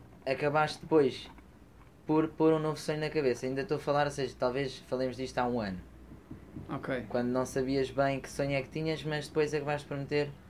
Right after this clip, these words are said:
Speaker 1: um novo sonho na cabeça, que foi o sonho de fazer um Iron Man, que toca bem
Speaker 2: Exatamente.
Speaker 1: nestas coisas de pensar que é impossível nós fazermos algo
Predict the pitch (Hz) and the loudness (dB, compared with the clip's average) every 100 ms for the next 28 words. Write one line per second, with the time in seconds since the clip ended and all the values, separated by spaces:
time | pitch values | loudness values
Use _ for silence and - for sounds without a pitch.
0 | - - - - - - - 143 147 151 | -20 -20 -20 -20 -20 -20 -4 0 0 0
1 | - 151 147 147 151 143 135 - 123 - | 0 -2 0 2 4 4 2 0 -8 -12
2 | - - 123 120 120 117 127 123 120 131 | -8 4 6 6 0 0 -2 -2 -2 -4
3 | 127 127 120 123 120 120 131 113 95 95 | 0 0 2 2 4 4 4 0 -2 -6
4 | - 92 110 104 107 107 107 110 - 110 | 0 2 2 2 0 -2 -4 -4 -2 -2
5 | 107 - 110 104 110 104 113 104 - 127 | -4 -4 -6 -2 -2 -2 -6 -6 -4 -2
6 | 107 101 104 104 110 110 110 104 120 120 | 0 -2 -4 -4 -4 -4 -4 0 2 2